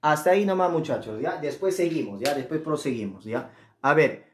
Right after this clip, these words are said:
hola, hola, muchachos, hola, hola, chicos, ya, vamos. Respuesta del ejemplo número once, ¿ya? Todavía tenemos veintiún ejercicios más por resolver, ¿ya?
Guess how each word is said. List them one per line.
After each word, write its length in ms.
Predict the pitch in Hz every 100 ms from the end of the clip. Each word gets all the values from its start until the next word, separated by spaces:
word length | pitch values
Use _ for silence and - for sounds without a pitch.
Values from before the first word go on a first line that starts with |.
| _ _ _ _
hola, 300 | 135 143 143
hola, 180 | 151
muchachos, 720 | 139 127 147 - 175 180 165 -
hola, 240 | 127 123
hola, 200 | 127 131
chicos, 280 | 131 131 135
ya, 180 | 127 123
vamos. 420 | 143 151 117 - -
Respuesta 680 | 139 143 - 185 180 202
del 120 | 180
ejemplo 440 | 143 170 170 165 160
número 340 | 156 156 147
once, 320 | 135 104 98
¿ya? 200 | 107 160
Todavía 420 | 165 147 151 196 196
tenemos 580 | 151 160 175 170 151
veintiún 400 | 131 127 123 156
ejercicios 560 | 160 156 123 139 - 135
más 200 | 139 139
por 200 | - 123
resolver, 560 | 117 - 104 123 117 95
¿ya? 380 | 107 156 -